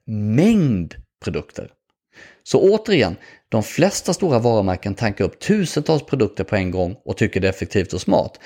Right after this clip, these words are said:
Ja, effektivt kanske, tidsbesparande definitivt, men tvärtom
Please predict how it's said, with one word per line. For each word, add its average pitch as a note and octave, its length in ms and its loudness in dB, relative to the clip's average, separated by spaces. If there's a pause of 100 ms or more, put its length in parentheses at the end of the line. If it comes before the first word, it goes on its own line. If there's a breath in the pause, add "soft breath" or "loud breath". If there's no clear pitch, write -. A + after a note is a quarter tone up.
(220 loud breath)
Ja, A#2 340 2
effektivt - 760 -2
kanske, G#2+ 440 -2 (200)
tidsbesparande C3+ 760 0
definitivt, F2+ 600 -4
men G2+ 460 0 (680)
tvärtom G#2+ 720 0